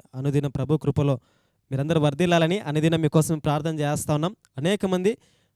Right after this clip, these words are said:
మీ యొక్క ప్రార్థన అవసరతలు మీరు మాకు తెలియచేస్తున్నందుకు వందనాలు. అలాగే ప్రార్థించిన తర్వాత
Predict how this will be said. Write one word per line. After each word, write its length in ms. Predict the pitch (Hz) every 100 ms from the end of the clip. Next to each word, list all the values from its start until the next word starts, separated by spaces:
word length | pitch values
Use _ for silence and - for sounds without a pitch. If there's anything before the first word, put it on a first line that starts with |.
| _ _
మీ 120 | 135 147
యొక్క 160 | -
ప్రార్థన 460 | 147 143 165 180 180
అవసరతలు 400 | 165 - 160 165
మీరు 180 | 156 143
మాకు 180 | 139 -
తెలియచేస్తున్నందుకు 920 | 143 170 175 160 156 - 156 151 143
వందనాలు. 360 | 135 139 170 - -
అలాగే 420 | 127 135 135 127 _ _ _ -
ప్రార్థించిన 460 | 131 139 147 160 165
తర్వాత 560 | 147 143 143 - 208